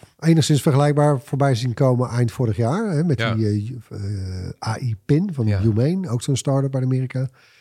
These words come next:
Speaker 1: Maar goed, de, die, eh, die pin, dat is echt een draagbare, een wearable, eh, geen scherm, eh, eh,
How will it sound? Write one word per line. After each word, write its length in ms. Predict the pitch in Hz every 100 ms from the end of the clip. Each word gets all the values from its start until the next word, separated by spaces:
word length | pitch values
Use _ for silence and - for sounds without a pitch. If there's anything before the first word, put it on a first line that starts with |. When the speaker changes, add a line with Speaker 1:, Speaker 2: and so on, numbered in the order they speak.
| _ - - _ _ -
Speaker 1:
Maar 100 | 120
goed, 240 | 156 127
de, 360 | 147 151 147 139
die, 400 | 131 135 135 131
eh, 60 | 120
die 100 | 123
pin, 220 | 180 180
dat 140 | 139
is 120 | 127 120
echt 140 | 107
een 100 | 113
draagbare, 920 | 110 107 123 - 143 143 135 139 139
een 140 | 139 123
wearable, 720 | 123 151 147 156 196 214 143
eh, 220 | 113 110
geen 220 | 101 135 143
scherm, 540 | - 123 139 170 180
eh, 280 | 113 104 104
eh, 300 | 107 135 160